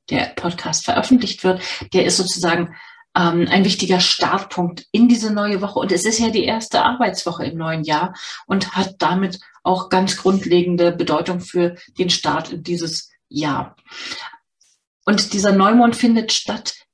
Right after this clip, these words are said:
im Zeichen Steinbock. Und damit haben wir schon ein kleines Element, was in dieser Woche eine Rolle spielt,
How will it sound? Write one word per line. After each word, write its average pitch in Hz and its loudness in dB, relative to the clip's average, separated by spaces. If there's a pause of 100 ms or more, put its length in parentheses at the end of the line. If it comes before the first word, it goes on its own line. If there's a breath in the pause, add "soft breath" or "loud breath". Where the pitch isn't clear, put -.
(180)
im 180 0
Zeichen 170 -6
Steinbock. - 0 (200 loud breath)
Und 185 -2
damit 185 2
haben 180 0
wir 180 6
schon 175 -2 (220 loud breath)
ein 170 0
kleines 160 0
Element, 175 4
was 196 -4
in 196 0
dieser 175 0
Woche 175 -4
eine 165 -6
Rolle 226 2
spielt, 214 -2